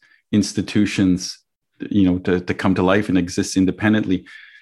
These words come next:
I take it very inspirational that you just take it for granted that it exists independently of, of anything else.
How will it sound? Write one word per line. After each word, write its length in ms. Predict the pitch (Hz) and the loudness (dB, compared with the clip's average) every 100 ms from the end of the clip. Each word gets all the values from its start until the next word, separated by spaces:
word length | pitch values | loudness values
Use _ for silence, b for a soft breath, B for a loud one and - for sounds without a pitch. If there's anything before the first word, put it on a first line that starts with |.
| B _ | B _
I 120 | 104 | -2
take 180 | - 131 | 0 0
it 100 | 107 | 0
very 220 | 101 107 | 2 4
inspirational 720 | 104 101 - 101 - 95 92 90 | 2 0 -2 -2 0 0 0 0
that 320 | 90 87 - | -2 -4 -4
you 160 | 101 98 | -2 0
just 200 | - - | -2 -4
take 180 | 95 | -4
it 80 | 90 | -2
for 80 | 92 | -4
granted 380 | 85 92 85 85 | 0 0 0 -2
that 160 | 87 | -2
it 100 | 85 | 0
exists 480 | 87 87 104 90 - - | -2 -2 -4 -4 -6 0
independently 840 | 98 92 90 101 95 85 90 90 | 2 0 0 2 2 0 -2 -2
of, 160 | 87 87 - | -2 -6 -8
of 120 | 90 | -2
anything 400 | 92 92 90 87 | 0 0 0 0
else. 340 | 95 90 - | 2 0 -4